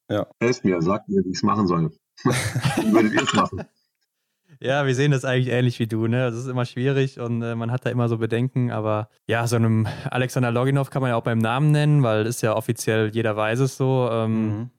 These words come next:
Speaker 1: Mhm.
Speaker 3: ja, wenn er dann in Antolz plötzlich da so fünf Prozent schneller läuft, ist es schon sehr auffällig, ne? Klar.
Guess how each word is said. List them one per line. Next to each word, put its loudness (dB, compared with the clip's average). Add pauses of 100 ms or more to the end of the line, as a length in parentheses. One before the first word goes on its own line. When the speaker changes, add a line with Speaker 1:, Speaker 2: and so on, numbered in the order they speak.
(140)
Speaker 1:
Mhm. -8
Speaker 3:
ja, -2
wenn -2
er 0
dann 0
in 0
Antolz 0
plötzlich -2
da 0
so 0 (600)
fünf -2
Prozent -4
schneller 0
läuft, 0
ist -6
es -4
schon -2
sehr -2
auffällig, -6
ne? -12 (320)
Klar. -8